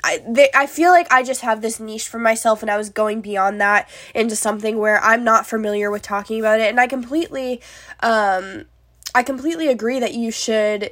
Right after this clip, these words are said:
get out of your comfort zone and talk about things, but when I was doing those kinds of things and I was on OnlyFans and stuff like that, it just wasn't me. It was not me whatsoever. I noticed that my financial aspect in my life plummeted a lot, a lot, a lot,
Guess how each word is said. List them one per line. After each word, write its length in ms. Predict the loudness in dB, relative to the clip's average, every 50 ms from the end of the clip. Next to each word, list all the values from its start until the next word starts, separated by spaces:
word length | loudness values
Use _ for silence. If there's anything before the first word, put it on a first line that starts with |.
| -10 -4
get 200 | -2 0 2 2
out 140 | 2 0 0
of 60 | 0
your 120 | -2 -4
comfort 360 | -4 -4 -6 -4 -4 -4 -6 -4
zone 200 | -4 -6 -6 -6
and 100 | -8 -6
talk 220 | -4 -4 -4 -2
about 220 | -2 -2 -2 -2
things, 260 | -4 -4 -4 -4 -8 -2
but 280 | 0 0 0 0 0
when 140 | -2 -2 -2
I 80 | 0 -2
was 180 | -2 -4 -6
doing 320 | -6 -4 -4 -2 -4 -2 -2
those 200 | -4 -4 -4 -2
kinds 260 | 0 0 0 0 -2
of 80 | -2
things 280 | 0 0 0 0 0 -2
and 80 | -2 -2
I 80 | -2
was 100 | -2 -4 -4 -2
on 180 | 0 0 0 0
OnlyFans 600 | 0 -4 -4 -4 -4 -4 0 0 0 0 0 -2
and 120 | -4 -6 -6
stuff 220 | -6 -8 -8 -8
like 140 | -10 -12 -12
that, 180 | -12 -12 -12
it 60 | -10 -10
just 180 | -10 -10 -6
wasn't 300 | -6 -8 -8 -8 -12 -14
me. 240 | -14 -14 -16 -16 -18 -20 -20 -20 -20 -20 -10
It 60 | -6 -4
was 120 | -2 2
not 200 | 2 2 2 2
me 100 | 0 -2
whatsoever. 540 | -2 -2 -2 -2 -4 -2 -2 0 0 0 2
I 140 | 0 -2 -2
noticed 400 | -2 -2 -2 -2 -4 -6 -6 -4
that 320 | -2 0 0 0 -2 -4 -10 -20 -20 -10 -2 0
my 140 | 0 0
financial 840 | 2 0 -2 0 0 0 -2 -2 -2 -2 -2 -2 -2 -2 -4 -6 -8 _ _ _ _ _ _ _ -14 -14 -14 -16 _ _ _ _ 2
aspect 460 | 2 2 2 2 0 0 0 0 0
in 60 | 0
my 120 | 2 2 2
life 300 | 4 2 2 2 0 -4
plummeted 480 | -6 -4 -4 -4 -4 -4 -6 -6 -2 -2
a 80 | -2 0
lot, 560 | 2 2 2 2 0 -2 -6 -10 -14 -14 -10 -4
a 80 | -2 0
lot, 280 | 2 2 0 0 0 -2
a 40 |
lot, 420 | -2 0 0 0 0 -2 -4 -10